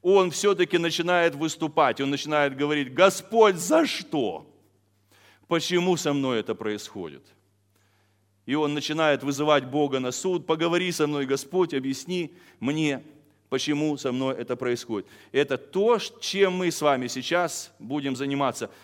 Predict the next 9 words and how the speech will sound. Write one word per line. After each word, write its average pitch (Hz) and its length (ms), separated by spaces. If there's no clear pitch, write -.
Мы 139 80
пота-, 151 300
попытаемся 147 600
узнать, 180 440
почему 190 640
с - 100
Иовом 170 460
это 160 160
произошло. 135 680